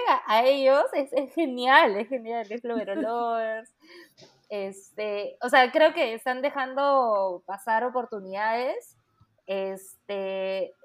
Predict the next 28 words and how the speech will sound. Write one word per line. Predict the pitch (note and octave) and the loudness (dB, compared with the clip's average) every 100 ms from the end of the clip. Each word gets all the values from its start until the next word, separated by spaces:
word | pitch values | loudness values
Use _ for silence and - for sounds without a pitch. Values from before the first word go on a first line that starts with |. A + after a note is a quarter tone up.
| _ | _
hacen | A#3+ C4+ D4 D4+ | 2 2 4 -2
algunas, | A3+ A#3 B3+ C4 C4 - _ - | 0 -2 -4 -4 -4 -8 _ -8
algunas | G#3 A#3+ C4 C4+ | -6 -4 -8 -6
cosas, | C#4+ C#4 D#4 D4+ | -6 -2 -4 -2
pero | A3 | -6
son | G#3+ B3 | -4 -8
muy | C4 C4+ | -4 -4
esporádicas | C4+ A3+ A3 A3 A#3 - B3 D#4 G#4+ - _ _ _ _ _ - | -4 -2 2 2 0 -2 0 0 -4 -16 _ _ _ _ _ -12
y, | A3+ G#3+ G#3 G3 F#3+ F3+ D#3+ D3 _ _ _ _ _ _ _ - | -10 -8 -8 -8 -6 -8 -10 -16 _ _ _ _ _ _ _ -8
y | A#3 | -4
estando | A#3 C4 C4 C#4 | 0 0 2 0
a | |
menos | C#4 C4+ C#4+ | -2 -4 -2
de | C4+ | -4
un | C4 | -4
mes | C4 | -6
de | C4 | -4
campaña, | C4 G#3 G#3+ G#3 G#3 A3 B3+ F4 _ _ _ _ _ _ _ _ _ _ | -4 -4 -4 -4 -6 -6 -6 -10 _ _ _ _ _ _ _ _ _ _
han | B3 C4 | 0 2
podido | C4 C4 C4+ B3+ B3 B3+ B3 A3 A3 - _ | 6 6 6 6 6 4 6 4 2 -8 _
hacer | G3 G3 G#3+ | -8 -4 -4
más, | G3+ F#3+ D3+ - | -4 -6 -8 -14
¿no? | E3+ F3 - _ _ _ _ _ | -18 -18 -20 _ _ _ _ _
Y, | G#3+ G#3 | -8 -2
este, | F#3+ F3+ - _ - F#3 F3+ F3 F3 E3+ - | -2 -2 -10 _ -8 -4 -4 -2 -2 -4 -6
y | A3 | -6
han | A3 | -4
podido, | A#3 A#3 A3+ A3+ A#3 A#3 A3+ G#3+ F3+ C#3 - | -4 -4 -4 -2 0 0 0 -2 -2 -8 -12